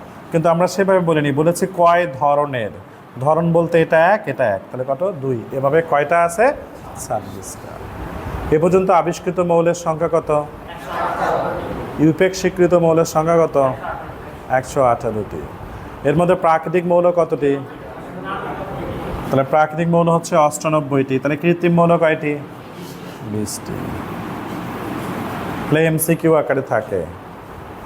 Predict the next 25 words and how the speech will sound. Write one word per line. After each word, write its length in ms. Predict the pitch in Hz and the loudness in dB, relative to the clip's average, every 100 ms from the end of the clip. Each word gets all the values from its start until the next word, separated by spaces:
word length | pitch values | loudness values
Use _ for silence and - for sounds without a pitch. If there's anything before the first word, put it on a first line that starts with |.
| - - - - | -14 -12 -10 0
তো 60 | 135 | 2
বন্ধু 140 | 151 | 4
কি 80 | 170 | 4
ঠিক 160 | 170 170 | 4 4
আছে? 240 | 175 185 170 147 - - - - - - - - | 4 4 4 0 -10 -16 -18 -18 -18 -18 -18 -4
সবাই 120 | 147 | 2
বুঝছো? 340 | 151 160 - 185 160 - - - - - - - - | 2 2 4 4 4 -2 -12 -16 -18 -18 -18 -18 -10
তাহলে 160 | 120 127 | -4 0
পরের 240 | 147 160 143 | 2 4 2
দিকে 240 | 139 120 | 2 4
আসি 220 | 113 - 101 | 2 0 -6
এবার। 200 | 87 67 - - - - - - - - - - | -6 -6 -8 -14 -16 -16 -16 -14 -12 -12 -12 0
এবারের 260 | 170 175 170 | 4 6 6
প্রশ্ন। 320 | 170 131 - 107 85 - - - - - - - - - - - - - - - - - - - - - - - - - - - 185 160 143 | 4 0 -2 -8 -8 -12 -20 -20 -20 -18 -18 -18 -18 -16 -16 -14 -12 -12 -10 -10 -8 -8 -8 -8 -8 -8 -8 -6 -6 -6 -6 0 4 4 4
তাহলে 160 | 160 | 2
মৌলিক 360 | 170 170 175 170 165 | 4 4 4 2 0
যৌগিক 320 | 165 160 160 151 | 2 4 2 2
আমাদের 280 | 156 175 | 2 2
শেষ। 400 | 180 - 147 120 - - - - - - - - - - - - - 165 | 2 0 2 2 0 -10 -16 -18 -18 -18 -18 -18 -18 -18 -18 -16 -4 2
এবার 180 | 170 185 | 2 4
চলে 140 | 190 196 | 6 6
আসি 220 | 190 202 | 6 4
আমরা 200 | 196 196 - | 4 2 2
অণু 240 | 185 175 190 | 2 4 4
আর 140 | 190 | 4